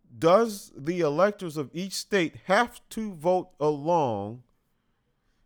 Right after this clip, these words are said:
what is, what is, uh, put out to them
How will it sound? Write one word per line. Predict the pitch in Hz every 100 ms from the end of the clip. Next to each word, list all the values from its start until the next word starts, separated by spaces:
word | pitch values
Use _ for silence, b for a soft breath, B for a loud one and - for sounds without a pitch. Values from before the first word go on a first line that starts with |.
| _ _ _ _ _ -
what | 139 165 -
is, | 151 123 - _ _ _ _ _ _ _ _ _ _ -
what | 127 156 -
is, | 147 143 127
uh, | 120 139 127 113 104 - -
put | 190 - 147
out | 180 175 -
to | 147
them | 123 120 117 123